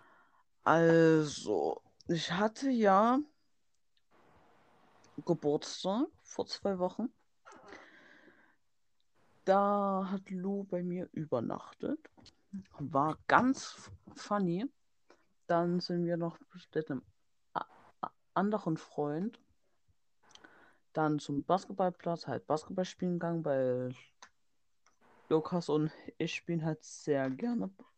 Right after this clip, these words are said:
sehr gerne Basketball. Und da,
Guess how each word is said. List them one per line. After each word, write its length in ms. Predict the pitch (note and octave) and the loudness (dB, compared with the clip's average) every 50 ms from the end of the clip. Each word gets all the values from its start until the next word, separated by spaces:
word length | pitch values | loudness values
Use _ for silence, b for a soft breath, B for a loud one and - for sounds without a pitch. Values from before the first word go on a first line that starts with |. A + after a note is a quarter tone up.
| _ _ _ - - | _ _ _ -8 2
sehr 140 | - C#3+ C3+ C3 | 4 6 6 6
gerne 300 | - C#3+ D3 D#3+ E3+ E3+ | 6 2 2 2 2 0
Basketball. 680 | - - F3 - - - - - F#3 F3+ F#3 F#3+ G3+ G3 - _ _ _ _ b b b b b b b b b b b b b b b b b b b b b b b b b b b b b b b b _ _ _ _ _ - | 2 0 0 0 -2 -14 -8 -4 -2 0 0 0 -2 -4 -6 _ _ _ _ b b b b b b b b b b b b b b b b b b b b b b b b b b b b b b b b _ _ _ _ _ 0
Und 640 | - F#3+ F#3 F#3 F3+ F3+ F3+ - - - - - _ _ _ _ _ _ _ _ - | 2 4 4 4 4 4 2 0 -2 -8 -14 -16 _ _ _ _ _ _ _ _ 2
da, 240 | F3+ F#3+ G3 G3+ | 4 4 4 4